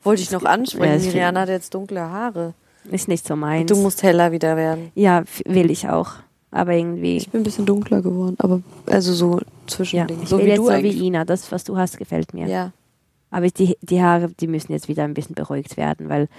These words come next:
Speaker 2: wir haben nochmals gebleicht, damit's heller wird. Dann haben wir nochmals eine Tönung
Speaker 1: Too much.
Speaker 2: drauf gemacht.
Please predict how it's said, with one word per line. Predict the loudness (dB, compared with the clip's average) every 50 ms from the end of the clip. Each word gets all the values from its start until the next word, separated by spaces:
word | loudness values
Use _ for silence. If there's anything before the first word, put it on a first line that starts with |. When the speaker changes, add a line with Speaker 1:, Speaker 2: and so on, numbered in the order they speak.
| -20 -20 -8 _
Speaker 2:
wir | 2 4 4
haben | 4 4 2
nochmals | 0 -2 -2 0 -2 -2 -2 -4
gebleicht, | -8 -6 0 2 4 4 4 2 0 -2
damit's | -4 -6 -6 -6 -6 -2
heller | 0 4 4 4 4 4
wird. | 2 2 2 4 2 2 0
Dann | -6 -6 -6
haben | -4 -4 -4
wir | -4 -4
nochmals | -4 -6 -8 -8 -10 -10 -10
eine | -12 -10
Tönung | -6 -4 -2 -2 0 -2 -2
Speaker 1:
Too | 0
much. | 0
Speaker 2:
drauf | 0 0 0 -2 -4
gemacht. | -6 -4 -4 -4 -6 -6 -10